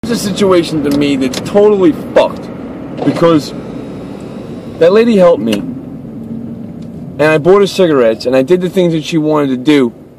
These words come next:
but I have a feeling like maybe she's not supposed to have cigarettes, but I bought them anyway.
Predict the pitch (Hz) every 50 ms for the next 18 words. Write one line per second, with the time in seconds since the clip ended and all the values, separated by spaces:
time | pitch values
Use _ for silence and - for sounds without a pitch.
0 | - - - - - - - - 139 156 190 220 226 214 196 175 - - 175 170
1 | 165 160 156 151 147 131 135 135 - - - - - - - - - - - -
2 | - - - - - 151 160 175 180 185 - - 175 170 180 175 170 165 170 170
3 | 175 175 175 - - - - - - - - - - - 190 185 175 - - 285
4 | 302 - - 220 226 - - 233 233 233 233 240 233 - - - 123 127 127 -
5 | 127 127 127 131 131 131 127 123 120 120 117 113 - 147 147 151 - 170 214 220
6 | - - 208 208 214 226 220 220 226 226 226 220 208